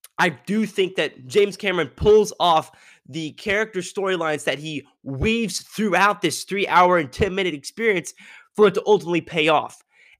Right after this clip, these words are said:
And I was genuinely impressed by the end, that I was emotionally invested in these characters, and that is crucial. James Cameron has been a director who I have always perceived at, to be somebody who is just wanting to deliver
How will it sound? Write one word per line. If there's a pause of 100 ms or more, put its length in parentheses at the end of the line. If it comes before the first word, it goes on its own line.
And (1080)
I
was
genuinely
impressed
by
the
end,
that
I
was
emotionally
invested
in
these
characters,
and
that
is
crucial. (640)
James
Cameron
has
been
a
director
who
I
have
always
perceived (100)
at, (140)
to
be (200)
somebody
who
is
just
wanting
to
deliver